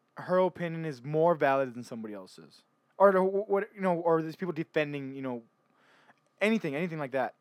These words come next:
Um, I do agree. Where it's like, if it were the other way around, like, where she was getting, like, flack for it, uh, and she, and she probably is, but those people we, will be looked down upon way more than the people, like, defending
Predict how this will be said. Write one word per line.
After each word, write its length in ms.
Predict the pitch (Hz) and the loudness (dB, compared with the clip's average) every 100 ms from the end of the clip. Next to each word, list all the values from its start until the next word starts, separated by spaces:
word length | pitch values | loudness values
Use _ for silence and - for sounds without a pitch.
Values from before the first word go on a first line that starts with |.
| _ | _
Um, 300 | 139 123 117 | -10 -8 -8
I 100 | 131 | -8
do 220 | 135 156 151 | -4 -2 -2
agree. 360 | 123 160 127 - _ _ | -2 -4 -6 -10 _ _
Where 120 | 139 | -2
it's 100 | 143 | 0
like, 220 | 151 139 - | 2 0 -2
if 160 | 156 | -4
it 80 | 170 | 2
were 140 | 175 185 | 4 6
the 120 | 170 | 4
other 100 | 170 | 4
way 100 | 180 | 4
around, 480 | 180 175 185 202 175 | 4 2 0 -2 -4
like, 180 | 143 131 _ | -6 -6 _
where 140 | - 143 | -2 -2
she 180 | - 165 | -2 -2
was 140 | 165 | -2
getting, 300 | 156 165 160 | -4 -6 -4
like, 180 | 143 135 _ _ | -6 -6 _ _
flack 300 | - 143 143 | 0 2 2
for 180 | - 170 | -2 -4
it, 140 | 185 - _ _ _ _ _ _ _ 147 | -4 -6 _ _ _ _ _ _ _ -10
uh, 140 | 139 | -6
and 200 | 135 170 | -2 -2
she, 60 | 143 208 - | -2 -6 -4
and 160 | 175 175 | -4 -4
she 60 | |
probably 240 | - 233 226 | 0 4 4
is, 160 | 185 - _ - _ | 2 -2 _ -20 _
but 380 | 131 185 185 - _ _ _ _ _ _ 123 | 0 4 4 4 _ _ _ _ _ _ 0
those 260 | 175 196 190 | 4 6 4
people 220 | 185 160 | -2 -4
we, 180 | 151 151 139 | -4 -6 -10
will 180 | 147 139 | -6 -6
be 120 | 135 | -4
looked 240 | 139 143 | -4 -4
down 180 | 131 139 | -4 -6
upon 420 | 135 139 131 127 135 | -6 -8 -8 -4 2
way 200 | 185 202 | 2 2
more 400 | 180 165 156 143 | 0 2 2 0
than 160 | 139 | -4
the 80 | 135 | -8
people, 260 | 151 139 139 | -8 -4 -4
like, 200 | 120 120 | -4 -8
defending 500 | 127 127 117 107 | -10 -8 -8 -8